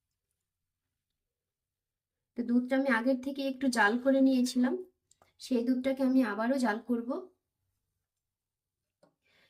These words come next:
এখানে আমি হাফ লিটার দুধ নিয়েছি। তো দুধটাকে জাল করে করে আমি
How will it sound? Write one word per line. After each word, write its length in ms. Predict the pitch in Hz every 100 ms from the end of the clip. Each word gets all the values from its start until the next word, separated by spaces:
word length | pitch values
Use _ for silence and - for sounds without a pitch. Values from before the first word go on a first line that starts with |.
| -
এখানে 300 | 233 254 262
আমি 240 | 247 240 349 381
হাফ 200 | - 240 -
লিটার 260 | 247 262 254
দুধ 180 | 240 240
নিয়েছি। 340 | 247 247 - 302 370 _ _ _ _ -
তো 100 | 226
দুধটাকে 440 | 214 233 262 254 262
জাল 220 | 226 202
করে 240 | 233 254 262
করে 200 | 262 262
আমি 240 | 247 247